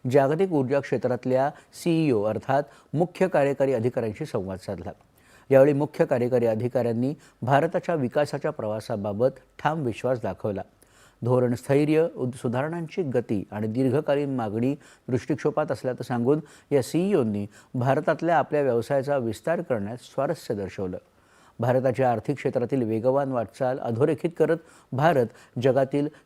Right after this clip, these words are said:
सर्वात मोठी तिसरी अर्थव्यवस्था बनण्याच्या दिशेनं झपाट्यानं वाटचाल करत असल्याचं पंतप्रधान म्हणाले. जागतिक ऊर्जा मागणी आणि पुरवठा संतुलनामध्ये भारत निर्णायक भूमिका बजावेल, असं पंतप्रधान म्हणाले.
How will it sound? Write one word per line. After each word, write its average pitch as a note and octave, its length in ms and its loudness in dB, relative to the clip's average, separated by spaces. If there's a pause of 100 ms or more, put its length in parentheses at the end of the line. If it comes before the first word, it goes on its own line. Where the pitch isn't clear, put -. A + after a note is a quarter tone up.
सर्वात D#3+ 340 4
मोठी D#3+ 320 -2
तिसरी E3+ 400 -4
अर्थव्यवस्था D3 580 0
बनण्याच्या B2 440 0
दिशेनं A#2+ 500 0 (360)
झपाट्यानं D#3 460 0
वाटचाल C3+ 380 0
करत A#2 280 -4
असल्याचं A#2 480 -4 (100)
पंतप्रधान G#2+ 500 -2
म्हणाले. G2+ 320 -4 (520)
जागतिक B2+ 360 4
ऊर्जा C3 300 4
मागणी C#3+ 300 -2
आणि D3+ 140 -2
पुरवठा C#3 400 0
संतुलनामध्ये C3+ 840 -4 (300)
भारत C3 320 4
निर्णायक B2+ 400 0
भूमिका A#2+ 340 0
बजावेल, A#2+ 420 2 (240)
असं C3 160 -2
पंतप्रधान G#2+ 580 -4
म्हणाले. G2+ 260 -6